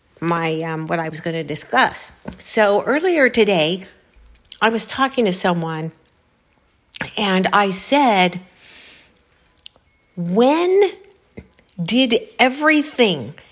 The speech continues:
have to become so fearful?"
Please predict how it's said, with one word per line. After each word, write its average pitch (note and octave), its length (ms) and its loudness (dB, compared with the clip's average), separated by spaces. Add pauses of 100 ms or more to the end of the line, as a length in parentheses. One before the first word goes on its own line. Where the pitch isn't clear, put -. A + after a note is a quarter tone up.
(100)
have - 480 0
to C#4 120 2
become A3 920 0 (260)
so G3+ 960 2 (680)
fearful?" C#4 720 2